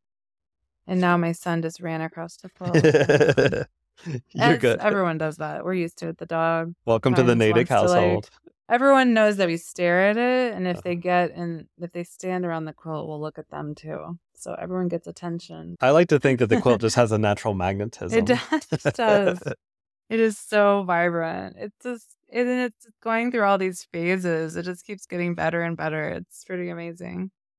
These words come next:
Speaker 1: Four days
Speaker 2: Yeah, this
Speaker 1: ago.
Speaker 2: is just, this is just day five.
Speaker 1: Wow. Yeah.
Speaker 2: Tuesday, day six, and really just a half day. I guess you always wish you had more time to spend with good friends, but Travis and I have to catch a flight to Atlanta to see family for Thanksgiving.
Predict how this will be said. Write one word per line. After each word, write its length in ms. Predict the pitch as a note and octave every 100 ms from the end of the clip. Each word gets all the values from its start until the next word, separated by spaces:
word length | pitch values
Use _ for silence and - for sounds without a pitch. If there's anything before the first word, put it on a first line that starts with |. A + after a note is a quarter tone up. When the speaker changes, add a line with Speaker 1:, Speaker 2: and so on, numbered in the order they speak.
| _
Speaker 1:
Four 180 | - G2
days 160 | G2 G2+
Speaker 2:
Yeah, 80 | C#3+
this 120 | C3 -
Speaker 1:
ago. 60 |
Speaker 2:
is 40 | C#3
just, 320 | C3+ - -
this 160 | C3 C#3
is 60 |
just 200 | C3 C#3
day 140 | C3 C3
five. 480 | A#2 E3 B2+ - _ _
Speaker 1:
Wow. 440 | F3+ F3 E3+ F3 F3
Yeah. 240 | F#3 - F#3 - _ _ _ _ _ _ _ _ _ -
Speaker 2:
Tuesday, 680 | - F3+ D#3+ - G#2 F#2+ F#2
day 300 | - D#3 D3
six, 480 | - G#2 - -
and 280 | B2+ B2 B2+
really 280 | C#3 D#3+ C3+
just 260 | A#2+ A2 A2+
a 60 |
half 320 | G#2 G#2 -
day. 280 | - E2+ E3+ _ _ _ _ _ - -
I 80 |
guess 200 | C3 D3+
you 80 | D3+
always 240 | C#3 B2+ A2
wish 200 | A2+ -
you 60 |
had 100 | G2+
more 220 | G#2 G#2
time 380 | G#2+ G#2+ G2 G2
to 100 | G2+
spend 340 | - - G2 G2
with 140 | G2
good 180 | G2+ G2
friends, 460 | - F#2+ G2+ A2+ -
but 300 | G#2+ A2+ -
Travis 380 | A2 A2+ A#2+
and 80 | A2+
I 80 | A2
have 200 | G#2 G#2+
to 80 | A#2+
catch 200 | - A2
a 60 | A2+
flight 360 | - G#2 A2+
to 160 | - B2+
Atlanta 480 | A2+ G#2+ F2+ F#2 A2
to 120 | -
see 180 | - G#2
family 400 | G2+ G2 F#2+ F#2+
for 160 | -
Thanksgiving. 720 | F#2+ F#2 F#2 - F#2+ A2 C3